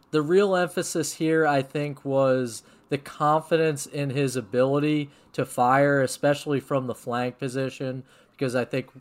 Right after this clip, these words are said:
that's what the organization is hoping, that he can be a shooter on the power play. Uh, Mike O'Connell, who's in the Flyers, I guess, scouting staff or development staff, I don't know what his actual title is,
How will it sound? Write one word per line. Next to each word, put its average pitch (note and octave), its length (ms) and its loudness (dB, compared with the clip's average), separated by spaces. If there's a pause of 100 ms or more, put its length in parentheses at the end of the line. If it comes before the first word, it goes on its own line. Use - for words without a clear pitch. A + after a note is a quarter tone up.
that's C3+ 280 -2
what C3 180 -2
the C3 120 -2
organization B2 800 -4
is A2 160 -12
hoping, B2 500 -2 (300)
that B2 120 -4
he C#3 140 -2
can C3+ 140 -6
be C3 140 0
a A#2 60 -2
shooter C3 540 -2
on A#2 140 -4
the G#2+ 80 -10
power A#2+ 400 -4
play. B2+ 400 -2 (520)
Uh, B2 320 0
Mike D#3+ 300 2
O'Connell, C#3 720 2
who's A#2+ 640 -6 (260)
in C#3+ 220 -4
the C3+ 60 -4
Flyers, C3 1120 0 (120)
I B2+ 100 -10
guess, D3+ 180 -8
scouting C3+ 640 -8
staff C3+ 600 -8
or A2+ 220 -8
development A#2+ 680 -4
staff, B2 400 -6 (300)
I B2+ 60 -2
don't C3 100 0
know C3+ 140 0
what B2+ 100 0
his B2 220 -4
actual A#2+ 440 -2
title B2 480 -4
is, C3 300 -4